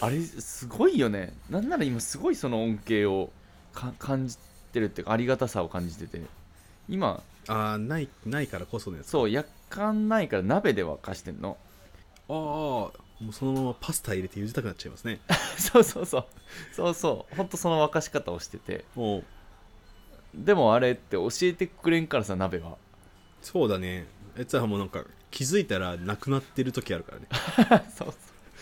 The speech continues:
Speaker 1: 空だきになっちゃってちょっと焦げちゃうみたいな。
Speaker 2: そう、そう。
Speaker 1: まあでも、ふ-、蓋しとけばね、ちょっと蓋だけはちょっとだけアピールしてくれるんだけど。
Speaker 2: あー、そうだね。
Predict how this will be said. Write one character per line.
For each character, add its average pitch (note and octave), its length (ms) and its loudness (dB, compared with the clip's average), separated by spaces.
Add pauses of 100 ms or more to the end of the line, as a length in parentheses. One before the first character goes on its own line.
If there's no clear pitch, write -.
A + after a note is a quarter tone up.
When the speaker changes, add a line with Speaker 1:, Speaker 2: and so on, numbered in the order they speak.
(320)
Speaker 1:
空 C3+ 160 2
だ E3 120 4
き E3 100 -6
に D#3 60 -2
な D#3+ 80 4
っ D#3 60 0
ち A#2 100 2
ゃ - 20 6
っ F#2 60 -2
て F#2 120 -8
ち - 80 -8
ょ B2 60 0
っ - 20 -10
と G2 100 -4
焦 A2 160 -2
げ G2 100 0
ち C#2+ 60 -14
ゃ C#2 40 -8
う - 40 -14
み - 60 -16
た - 100 -18
い - 40 -20
な。 - 60 -18
Speaker 2:
そ - 120 -8
う、 - 40 -12 (300)
そ - 180 -6
う。 - 80 -8 (100)
Speaker 1:
ま C2+ 80 -8
あ - 20 -6
で - 60 -6
も、 A2+ 60 -12 (480)
ふ-、 F#3 160 -12
蓋 D4 280 0
し - 80 -8
と F4 100 2
け F4 100 2
ば A#2+ 120 4
ね、 F#2 100 -4
ち - 100 -6
ょ B3 40 2
っ A#3 40 -12
と - 160 -2
蓋 A3 320 2
だ G#3 120 4
け G#3+ 140 0
は C3 100 4
ち - 80 -2
ょ G3 40 6
っ F#3+ 40 -12
と G3 100 0
だ F#3 140 2
け F3+ 320 -4 (100)
ア C3+ 100 0
ピ D3 160 -4
ー G#2 40 2
ル G2 60 -2
し - 80 -12
て G#2+ 100 -6
く A#2 80 -2
れ A#2+ 60 2
る A2 60 0
ん - 20 -4
だ D2 80 -10
け - 80 -14
ど。 A#1 180 -8 (220)
Speaker 2:
あ B2 180 -2
ー、 A#2 40 -4
そ A#2 140 -2
う F2+ 40 0
だ F2 80 -4
ね。 C3+ 80 -6